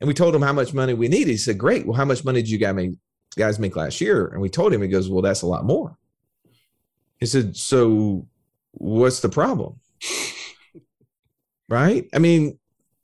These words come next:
the problem was we gotta solve for how to get more of our time back. How do we not keep creating more jobs for ourselves? And that's one of the ways that us as business owners, as entrepreneurs, or people who are self-employed,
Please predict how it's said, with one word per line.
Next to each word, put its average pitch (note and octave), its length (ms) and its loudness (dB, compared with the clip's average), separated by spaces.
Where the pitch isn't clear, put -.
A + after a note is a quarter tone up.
the C3 120 0
problem F3 380 2
was D#3 180 4
we D3+ 80 2
gotta D#3 240 0
solve A3 460 0
for D3+ 120 0
how D#3 240 0
to E3+ 120 2
get D3+ 320 -4
more E3 160 4
of D3+ 80 2
our C3 100 2
time A3 280 -2
back. A2+ 180 -2
How D#3+ 120 0
do F#3+ 80 6
we F3 140 2
not D#3 380 -2
keep F#3 260 -6
creating D3 1080 0
more D3+ 580 2
jobs E3+ 540 -2
for A2+ 240 -2
ourselves? - 800 -8
And D3+ 120 0
that's A#3+ 200 0
one F#3+ 300 0
of C4+ 100 2
the D#3 100 4
ways C3 380 2
that D3+ 220 2
us E3 200 4
as C3+ 160 2
business D#3+ 460 2
owners, C3+ 360 2
as B2+ 120 0
entrepreneurs, D#3+ 680 2
or B2 260 0
people E3+ 280 0
who D3+ 80 4
are C3 80 4
self-employed, D3+ 960 0